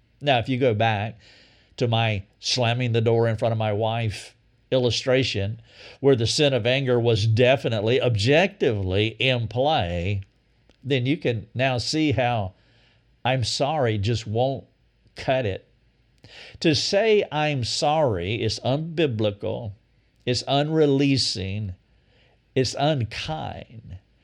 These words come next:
because there was an objective sin between the offended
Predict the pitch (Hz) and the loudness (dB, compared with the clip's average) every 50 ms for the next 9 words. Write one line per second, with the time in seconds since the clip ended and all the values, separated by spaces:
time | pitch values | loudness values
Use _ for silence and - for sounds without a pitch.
0 | _ _ _ _ _ _ 120 120 - 165 151 147 123 139 156 147 139 147 170 170 | _ _ _ _ _ _ -6 2 4 4 4 6 6 4 4 4 6 4 4 4
1 | 156 139 139 120 117 110 98 117 120 117 117 117 120 113 101 - - 127 120 113 | 4 2 2 2 0 -2 0 0 0 0 0 -2 -4 -2 -2 -2 -2 -2 -2 -2
2 | 117 123 123 120 104 - - 127 123 127 123 117 117 117 104 - 98 92 - - | -2 -2 -2 -2 -2 -2 -4 -4 -4 -2 -2 -2 -2 -2 -2 -2 -4 -4 -4 -8
3 | - - - 147 143 147 151 147 139 165 170 175 151 127 101 | -14 -10 -4 -2 -2 -2 -2 -4 -4 -4 -4 -4 -4 -6 -8